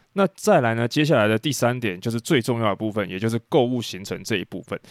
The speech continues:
因为呢，这个也算是可能会影响价格的主因。那虽然我妈给我的这张D N上面其实只有写深恒昌免税店这一个购物行程，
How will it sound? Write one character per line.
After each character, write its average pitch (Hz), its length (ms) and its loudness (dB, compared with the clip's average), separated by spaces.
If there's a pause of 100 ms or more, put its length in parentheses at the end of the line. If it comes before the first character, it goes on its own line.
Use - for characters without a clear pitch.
(160)
因 214 140 2
为 226 80 6
呢， 160 120 6
这 202 140 2
个 165 100 4
也 101 200 2
算 151 260 2
是 143 160 -2
可 - 240 -6
能 92 160 -8
会 139 140 4
影 113 200 -6
响 95 220 -4
价 117 260 2
格 95 160 -8
的 101 100 -4
主 87 300 -12
因。 101 220 -8 (300)
那 233 80 2
虽 233 180 4
然 208 100 4
我 120 140 -2
妈 147 180 4
给 - 160 2
我 120 140 4
的 104 60 2
这 123 100 -2
张 123 200 0
D 123 200 0
N 120 80 0
上 113 160 0
面 117 100 -4
其 120 160 -4
实 123 80 2
只 117 200 -2
有 123 100 4
写 101 260 -4
深 151 440 0
恒 104 240 -6
昌 117 260 -4
免 95 220 -10
税 107 180 -2
店 107 180 -2
这 123 160 0 (120)
一 113 80 -4
个 - 160 -6
购 107 200 -4
物 104 140 -4
行 95 220 -12
程， 92 120 -16